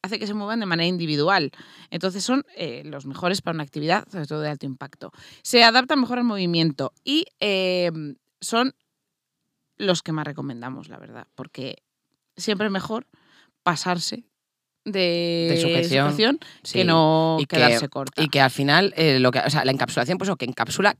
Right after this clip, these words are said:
Speaker 2: cada teta, porque, señoras, recordemos que tenemos dos tetas,
Speaker 1: Sí.
Speaker 2: no solo una. Entonces, el momento ese de aplastado que te haces así con las dos manos, ¡plas! Eh, tú notas sujeción momentánea, pero, eh, al final, em, se juntan la teta, o sea, es que,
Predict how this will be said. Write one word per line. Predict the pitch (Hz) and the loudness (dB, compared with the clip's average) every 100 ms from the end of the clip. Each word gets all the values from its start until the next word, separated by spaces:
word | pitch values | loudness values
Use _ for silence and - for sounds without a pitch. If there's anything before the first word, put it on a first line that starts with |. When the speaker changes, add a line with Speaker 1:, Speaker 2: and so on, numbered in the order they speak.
| - | -2
Speaker 2:
cada | 156 139 | 0 2
teta, | 139 180 | 0 0
porque, | 147 135 127 | 0 -2 -4
señoras, | - 151 196 202 | -2 0 2 0
recordemos | 185 160 202 208 - | 2 2 2 0 -2
que | 143 | -2
tenemos | 151 175 185 - _ - | 0 2 0 -2 _ -12
dos | 147 196 185 - | 4 8 8 6
tetas, | - 302 - 139 101 | -2 -2 4 4 6
Speaker 1:
Sí. | 139 127 - | 2 -6 -10
Speaker 2:
no | - 127 | -10 -8
solo | 117 143 165 | -4 -2 0
una. | 269 359 302 165 120 | 2 2 2 2 0
Entonces, | 120 135 - | -2 -6 -6
el | 131 | -6
momento | 143 175 196 | -6 -4 -4
ese | 214 | 0
de | |
aplastado | 190 185 175 - - 214 - - - - - | 0 0 -2 0 4 4 4 -14 -18 -18 -6
que | 180 | 0
te | 180 | 0
haces | 190 160 | 0 -2
así | 170 | -4
con | 175 | -4
las | 160 | -4
dos | 170 | -4
manos, | 160 - | -6 -4
¡plas! | 190 185 226 - - - - | 2 4 4 0 -10 -20 -10
Eh, | - 165 - - | -2 -2 -2 -6
tú | |
notas | 190 214 240 - | -4 0 0 0
sujeción | 170 185 185 - 220 - | -6 -4 -4 0 -2 -2
momentánea, | 196 165 156 156 190 190 151 117 - _ - | -2 0 -2 2 2 2 0 -4 -10 _ -6
pero, | 165 156 151 | -2 0 0
eh, | - 165 156 - | 2 2 2 2
al | 156 | 2
final, | - 170 196 220 - | 2 0 0 0 -2
em, | 160 160 156 151 - - - - _ _ - | -2 0 -2 -4 -10 -20 -20 -20 _ _ -14
se | - - 160 | -8 -2 -2
juntan | - 208 254 - 202 | -2 0 0 2 2
la | 196 | 0
teta, | 180 196 180 190 - | -2 -8 -6 -4 -4
o | 185 | -2
sea, | 196 | -2
es | - | -2
que, | 220 | -4